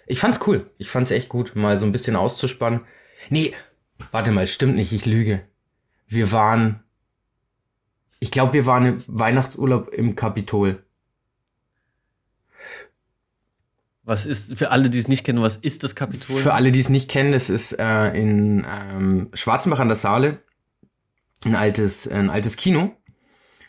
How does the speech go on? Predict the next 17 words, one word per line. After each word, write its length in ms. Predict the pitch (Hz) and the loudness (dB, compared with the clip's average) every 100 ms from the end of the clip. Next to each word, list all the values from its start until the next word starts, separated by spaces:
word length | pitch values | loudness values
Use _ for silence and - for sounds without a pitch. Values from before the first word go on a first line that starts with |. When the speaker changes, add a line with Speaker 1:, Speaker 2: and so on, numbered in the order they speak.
| _ _ | _ _
Speaker 1:
das 160 | 120 107 | -4 0
Speaker 2:
Ja. 60 | 135 | 4
Speaker 1:
umgebaut 500 | 131 120 117 117 110 | 4 4 4 2 2
wurde 240 | 113 113 | 0 0
zum, 440 | 104 117 110 107 101 | -2 0 2 2 0
zum 220 | 110 101 | -2 0
Fotostudio. 680 | - 143 - 110 117 170 - _ _ _ _ _ _ - | 0 -2 -2 0 0 0 -6 _ _ _ _ _ _ -2
Und 720 | 107 104 101 101 101 101 98 _ _ _ - - - - | 2 4 4 4 2 2 -2 _ _ _ -20 -20 -20 -4
Speaker 2:
Ach, 280 | 117 123 | 0 2
hier 320 | 104 117 120 120 | 2 4 4 4
von 180 | 117 | 2
der, 460 | 113 107 107 104 104 | 4 4 4 2 0
äh, 320 | 110 104 101 98 | -4 -2 0 2
Speaker 1:
Amaya. 420 | 101 95 90 92 | 4 4 2 -2
Speaker 2:
wie 60 | 110 | -6
heißt 240 | 123 - | -8 -6
sie? 300 | 135 135 | -6 -6